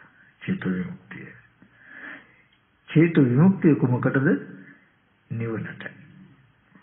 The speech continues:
මොකද්ද නිවන? සත්ත්ව පුද්ගල ආත්ම භාවයෙන් විඳින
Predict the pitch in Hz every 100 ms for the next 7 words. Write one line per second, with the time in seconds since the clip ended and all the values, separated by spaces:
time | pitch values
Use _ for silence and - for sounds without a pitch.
0 | _ 120 127 139 135 117 131 151 269 -
1 | - - - _ _ _ _ _ _ _
2 | _ 202 196 - _ _ 196 _ - -
3 | - - _ _ _ _ _ _ _ _
4 | _ _ _ _ _ _ - _ _ _
5 | _ _ _ _ _ - - 123 120 -
6 | 160 - 127 143 139 127 123 123 139 127
7 | 135 135 127 127 139